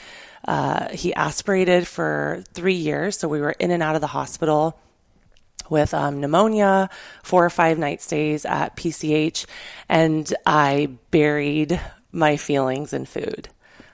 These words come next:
I gained a lot of weight. I was pushing two hundred pounds and miserable and completely and totally lost with how to even turn the minivan around, right? Like, just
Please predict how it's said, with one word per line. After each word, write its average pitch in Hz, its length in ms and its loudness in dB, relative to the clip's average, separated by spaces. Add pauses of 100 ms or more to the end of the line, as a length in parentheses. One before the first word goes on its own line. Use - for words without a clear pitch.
(120)
I 160 100 -4
gained 143 280 -4
a 135 40 -4
lot 147 220 6
of 160 80 8
weight. 151 280 2
I 156 120 -4
was 147 160 -4
pushing 147 420 -6
two - 180 -4
hundred 196 220 -2
pounds 151 800 -2 (440)
and 156 360 0
miserable 180 600 4 (120)
and 175 500 6
completely 220 640 -2
and 190 180 -2
totally 190 540 2
lost 156 500 2
with 160 120 -6
how 147 260 0
to 165 320 -8
even 143 600 -2 (640)
turn 165 260 2
the 165 60 6
minivan 151 460 4
around, 139 560 2 (140)
right? 151 520 4
Like, - 360 -4
just - 680 4